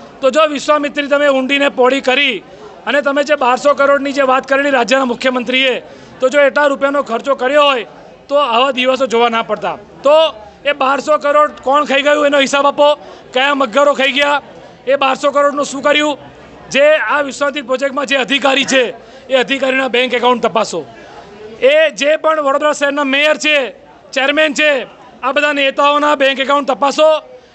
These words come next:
એમની પ્રોપર્ટી ચેક કરો કે આ લોકો રાતોરાત માલામાલ કેથી થઈ જાય છે. વડોદરાની પ્રજા બિચારી ટેક્સ ભરી ભરીને મરી જાય અને આ લોકોએ ભ્રષ્ટાચારની ચરમસીમા વટાવી છે. ત્યારે કોંગ્રેસ પાર્ટી, અમારી રજૂઆત છે, અમે મ્યુનિસિપલ કમિશનરનો સમય લઈને આવ્યા હતા.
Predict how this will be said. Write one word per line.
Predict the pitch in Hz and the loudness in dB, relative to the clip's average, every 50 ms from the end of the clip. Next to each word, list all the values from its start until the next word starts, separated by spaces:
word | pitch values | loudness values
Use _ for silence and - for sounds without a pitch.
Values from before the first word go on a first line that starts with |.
| - - - | -20 -14 -10
એમની | 247 262 285 294 | -6 -4 -2 -2
પ્રોપર્ટી | - 269 262 254 247 302 302 302 294 | -2 -2 -2 0 0 0 -2 -2 -2
ચેક | 202 294 294 - | 0 -2 0 0
કરો | 285 285 302 311 294 262 240 - - - - - - - - | 2 2 4 4 2 2 -2 -6 -14 -20 -20 -20 -20 -8 -4
કે | 285 | -2
આ | 294 285 277 285 | 0 0 0 0
લોકો | 285 277 302 302 | 0 2 2 2
રાતોરાત | 277 262 254 - 285 285 294 294 269 | 2 2 0 0 2 2 2 2 0
માલામાલ | 254 247 247 254 285 285 285 285 285 | 0 0 0 2 2 2 2 0 0
કેથી | 262 226 269 269 294 | 0 -2 -4 -4 -2
થઈ | 262 269 269 | 0 0 0
જાય | 269 254 233 | 0 0 -2
છે. | 180 196 165 - - - - - - - - - - | -4 -8 -12 -14 -18 -20 -20 -20 -20 -20 -14 -6 -2
વડોદરાની | 226 262 277 277 277 285 | 0 0 2 2 0 0
પ્રજા | - 277 269 254 277 277 | 0 0 0 2 2 2
બિચારી | 269 269 262 - 277 277 277 285 285 269 - - - - - - - - | 0 0 0 -2 0 0 0 0 0 -2 -6 -12 -20 -20 -20 -16 -8 -4
ટેક્સ | 269 269 277 220 170 | -2 -2 -2 -2 -2
ભરી | 170 247 269 277 | 0 0 0 0
ભરીને | 254 269 277 269 269 | 0 -2 -2 -2 -2
મરી | 254 269 294 302 | -2 0 0 0
જાય | 247 302 277 262 233 - - - - - - - | 0 0 0 -2 -2 -4 -8 -16 -20 -16 -8 -4
અને | 233 247 262 | -2 -2 0
આ | 269 277 | 0 2
લોકોએ | 277 269 - 269 277 277 | 0 0 0 0 0 0
ભ્રષ્ટાચારની | - 254 233 - - 269 262 - 269 269 262 269 | 0 -2 -4 -2 -2 -2 0 0 -2 -2 -2 -4
ચરમસીમા | - - 247 254 269 247 - 233 247 254 | -2 0 0 0 0 -2 -4 -4 -4 -2
વટાવી | 240 226 226 240 233 233 220 | -2 -2 -2 0 -2 -2 -2
છે. | - - - - - - - - - - | -4 -8 -14 -20 -20 -20 -20 -14 -6 -2
ત્યારે | 240 262 277 | 0 0 0
કોંગ્રેસ | 262 262 262 277 277 285 294 277 277 | 2 2 2 2 2 2 2 0 0
પાર્ટી, | - 269 269 262 - 294 294 285 - - - - - - - - - | 0 0 2 2 2 0 0 -2 -4 -8 -14 -20 -20 -20 -14 -10 -6
અમારી | 214 240 262 262 262 | -2 -2 0 2 0
રજૂઆત | 254 - 277 294 302 285 285 | 0 0 2 0 0 0 2
છે, | 294 302 311 302 - - - - - - - - | 2 2 2 0 -2 -8 -20 -20 -20 -16 -8 -6
અમે | |
મ્યુનિસિપલ | 254 277 262 269 262 - 294 302 302 294 | -4 -2 -2 -2 -4 -4 -2 0 0 0
કમિશનરનો | - 269 269 285 269 269 277 285 285 | -2 -4 -4 -4 -4 -2 0 0 0
સમય | 277 254 247 262 277 277 262 262 | 2 0 2 2 2 2 2 2
લઈને | 254 262 269 262 254 | 2 2 2 2 0
આવ્યા | 240 233 | 0 -2
હતા. | 226 - 196 147 | -2 -4 -6 -10